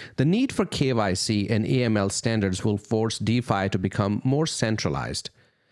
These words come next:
K Y C is the procedure of identifying and verifying a customer's identity, which is used to combat fraud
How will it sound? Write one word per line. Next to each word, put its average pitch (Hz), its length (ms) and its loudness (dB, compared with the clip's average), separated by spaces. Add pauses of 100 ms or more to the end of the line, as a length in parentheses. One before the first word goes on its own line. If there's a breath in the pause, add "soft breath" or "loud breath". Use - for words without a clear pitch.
(280 loud breath)
K 180 200 2
Y 175 180 0
C 131 340 0
is 123 140 0
the 123 80 2
procedure 120 880 0
of 120 200 0
identifying 147 800 0
and 120 160 0
verifying 104 680 0
a 123 60 0
customer's 120 500 -2
identity, 104 760 -2
which 110 140 -2
is 95 140 -2
used 120 300 2
to 120 80 -2
combat 104 440 0
fraud 107 480 0